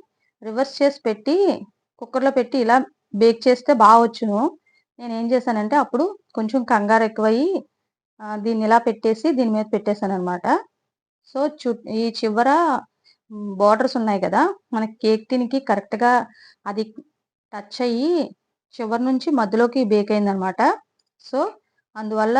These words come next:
మధ్యలో హోల్ వచ్చింది కేక్ అయితే, చూసారు కదా. ఫస్ట్ ఒక లేయర్ వరకే వచ్చింది అది, నేను మీకు లేయర్స్ కట్ చేసి చూపిస్తాను.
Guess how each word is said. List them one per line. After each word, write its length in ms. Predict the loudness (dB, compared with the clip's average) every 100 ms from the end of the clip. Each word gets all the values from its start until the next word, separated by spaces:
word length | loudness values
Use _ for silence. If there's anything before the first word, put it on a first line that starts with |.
| 2
మధ్యలో 340 | 2 0 0 0
హోల్ 280 | 0 2 2
వచ్చింది 460 | 2 -2 -4 -2 -4
కేక్ 360 | -2 -4 -4 -4
అయితే, 280 | -4 0 -2 -2 _ _ _ _
చూసారు 260 | -12 -10 -8
కదా. 200 | -6 -6 -10 _ _ _ _ -16
ఫస్ట్ 260 | -16 -4
ఒక 160 | -2 0
లేయర్ 320 | 0 2 2
వరకే 280 | 0 0 2
వచ్చింది 400 | 2 0 -4 -2
అది, 180 | -2 -2 -4 _ _ _ _
నేను 160 | -16 -10
మీకు 200 | -8 -6
లేయర్స్ 320 | -2 -2 -2 -4
కట్ 200 | -6 -4
చేసి 200 | -6 -4
చూపిస్తాను. 580 | -8 -8 -6 -4 -2